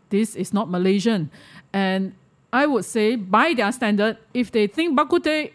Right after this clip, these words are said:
is not heritage food because it does not represent Malaysian, you are not, you will not be,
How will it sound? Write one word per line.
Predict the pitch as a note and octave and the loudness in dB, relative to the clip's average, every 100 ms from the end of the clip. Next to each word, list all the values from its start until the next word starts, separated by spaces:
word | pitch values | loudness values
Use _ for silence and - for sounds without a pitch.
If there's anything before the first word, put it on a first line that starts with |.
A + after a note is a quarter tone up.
| _ | _
is | C4 C4 - - - | -2 -2 -6 -12 -2
not | A3+ D4 - | 2 2 0
heritage | A3+ A#3+ A#3 B3 - | -2 -2 -2 -6 -8
food | A3+ D4 G3+ | -10 -10 -8
because | F#3 A3 G#3+ F#3+ | -4 -2 -2 -4
it | F3+ | -2
does | G#3 G#3 | -2 -2
not | A#3 | -2
represent | F3+ F3 A#3+ A3 | 0 -2 0 0
Malaysian, | G3 F3+ F#3+ B3 - - - G3+ | 2 0 0 -2 -4 -14 -6 4
you | B3 G#4 G4 | 6 6 4
are | G#3+ G3 | -2 -2
not, | A3 A#3 - _ _ _ _ _ _ - | -2 -4 -10 _ _ _ _ _ _ -4
you | B3 E4+ | 0 4
will | D4+ G3+ | 4 2
not | B3+ G3 | 0 0
be, | F#3 F3 | -2 -4